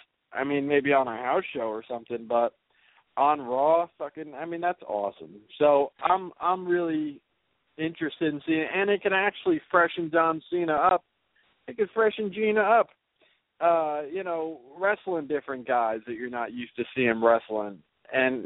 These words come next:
you know, having them work a little bit of different styles rather than, okay, his millionth match against Randy Orton.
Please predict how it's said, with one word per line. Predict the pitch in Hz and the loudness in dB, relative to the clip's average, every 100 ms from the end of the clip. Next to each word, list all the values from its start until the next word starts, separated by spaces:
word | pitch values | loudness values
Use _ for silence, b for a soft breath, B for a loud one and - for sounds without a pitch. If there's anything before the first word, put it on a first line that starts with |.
| 123 | 0
you | 160 | 4
know, | 127 120 | 4 6
having | 151 143 143 | 4 4 0
them | 139 | 0
work | 131 123 | 0 0
a | 127 | 0
little | 127 120 | -2 -2
bit | 120 | -4
of | 120 | -4
different | 123 120 120 110 | -4 -6 -10 -4
styles | 127 117 110 113 | 2 4 4 0
rather | 156 180 160 151 | 2 4 4 0
than, | 139 135 | -4 -6
okay, | 139 170 170 208 180 160 | -2 -2 -2 -4 -2 -4
his | 127 | -8
millionth | 131 139 143 143 | -10 -10 -10 -12
match | 147 143 143 151 | -10 -8 -8 -8
against | 160 151 127 | -8 -6 -6
Randy | 139 160 165 185 | -4 -2 0 2
Orton. | 185 139 143 | 0 -2 -10